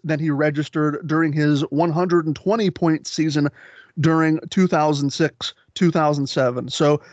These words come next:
that was a, a long-winded response to me saying Sidney Crosby's concussion.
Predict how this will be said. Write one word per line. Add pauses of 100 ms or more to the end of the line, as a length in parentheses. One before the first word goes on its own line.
(260)
that
was (120)
a,
a
long-winded
response
to
me
saying
Sidney
Crosby's
concussion.